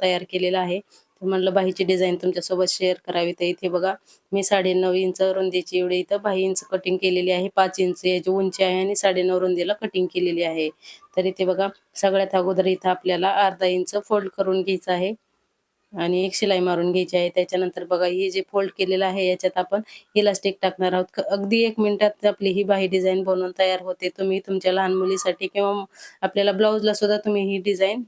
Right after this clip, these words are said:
नक्कीच ट्राय करू शकता. तर इथे बघा मी छोटीशी इलास्टिक घेतलेली आहे, तिच्या दंड्या घेरानुसार मी इथं इलास्टिक घेतलेली आहे. तर ही इलास्टिक घेतलेली आहे साडेसात इंचाची.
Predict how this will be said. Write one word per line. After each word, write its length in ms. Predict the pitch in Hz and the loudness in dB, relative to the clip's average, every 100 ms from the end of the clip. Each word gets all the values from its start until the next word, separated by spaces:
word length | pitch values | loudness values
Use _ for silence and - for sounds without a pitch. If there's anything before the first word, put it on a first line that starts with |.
| 208 | -4
नक्कीच 360 | 196 - 202 - | -4 -4 -6 0
ट्राय 180 | 196 185 | 0 0
करू 220 | 185 185 | -2 -2
शकता. 400 | 190 180 185 202 - - - - | -4 -4 -2 -2 -6 -20 -12 -2
तर 120 | 190 | 0
इथे 200 | 196 196 | 0 0
बघा 200 | 180 180 | 2 2
मी 160 | 190 196 - | 0 -2 -2
छोटीशी 360 | 190 196 202 | -2 0 0
इलास्टिक 380 | 196 190 - 190 | 2 0 0 -2
घेतलेली 340 | 190 190 185 185 | -2 -2 0 2
आहे, 160 | 185 208 | 0 -2
तिच्या 220 | 208 202 | -2 0
दंड्या 260 | 202 196 190 | 2 2 0
घेरानुसार 520 | 196 185 185 - 180 | 2 0 0 0 0
मी 120 | 185 | 0
इथं 160 | 185 190 | 0 -2
इलास्टिक 440 | 190 185 - 180 | 0 0 -2 -4
घेतलेली 320 | 185 180 175 | -2 -2 -2
आहे. 180 | 180 190 - _ _ _ | 0 -2 -6 _ _ _
तर 80 | 190 | 0
ही 220 | 185 208 | 2 2
इलास्टिक 360 | 202 196 - 185 | 2 0 0 -2
घेतलेली 320 | 190 - 185 | 0 0 0
आहे 160 | 185 208 | 0 0
साडेसात 560 | 202 190 180 196 190 | 0 0 0 0 0
इंचाची. 440 | 185 175 170 180 | -2 -2 -6 -6